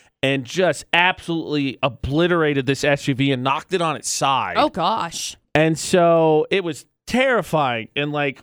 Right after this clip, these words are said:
Speaker 1: still, like, even afterwards, we went to the store after the police and paramedics showed up, and we got out of the way so the professionals could do their thing.
Speaker 2: Right.
Speaker 1: Um, Ashley was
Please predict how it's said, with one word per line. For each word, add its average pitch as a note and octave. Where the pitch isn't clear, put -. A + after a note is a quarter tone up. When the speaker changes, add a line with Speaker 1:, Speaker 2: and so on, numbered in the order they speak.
Speaker 1:
still, G3
like, D3+
even F3
afterwards, D#3+
we D#3
went E3
to D3
the C#3+
store D3+
after C#3
the B2
police C#3+
and -
paramedics C3+
showed C3+
up, B2+
and B2+
we B2+
got C3
out C3
of B2
the A#2+
way B2+
so -
the A#2+
professionals D#3
could C3+
do B2+
their A#2
thing. A2+
Speaker 2:
Right. G3
Speaker 1:
Um, C3
Ashley D3
was C3+